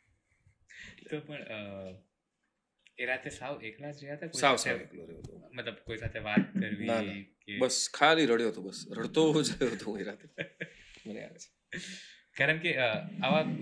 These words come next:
Speaker 1: કપરા સમયમાં એકલું રહેવું ને એ પણ, કારણ કે આ તો કેવું હોય કે કોઈ સાથે વાત કરી લે ને તોય મન શાંત પડી શકે.
Speaker 2: પણ આ તમે વાત કરી બી ન શકો.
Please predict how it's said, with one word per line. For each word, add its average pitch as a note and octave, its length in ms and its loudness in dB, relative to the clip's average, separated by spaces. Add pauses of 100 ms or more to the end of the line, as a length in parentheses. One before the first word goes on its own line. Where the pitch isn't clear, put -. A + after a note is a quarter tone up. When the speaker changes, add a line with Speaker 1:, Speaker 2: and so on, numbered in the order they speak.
Speaker 1:
કપરા D#3 240 4
સમયમાં D#3 500 0
એકલું D3 380 0
રહેવું D#3+ 240 2
ને C3 80 2
એ A2+ 60 2
પણ, A2+ 340 -2 (2000)
કારણ D#3 160 4
કે - 260 -2 (1040)
આ D3+ 100 10
તો G#3+ 60 4
કેવું A#3+ 160 6
હોય F#3 100 6
કે - 140 -4
કોઈ D#3+ 220 2
સાથે F#3+ 180 4
વાત C#3+ 320 6
કરી G3 120 8
લે G#3+ 80 6
ને G3+ 60 2
તોય F3 520 4 (320)
મન C#3+ 320 2
શાંત C3 440 -4
પડી A2 220 0
શકે. G2 520 -4 (840)
Speaker 2:
પણ D#3+ 80 6
આ F3+ 120 10
તમે F#3+ 160 6
વાત F3 260 6
કરી D3+ 160 6
બી D3 80 2
ન G2+ 100 0
શકો. - 280 -12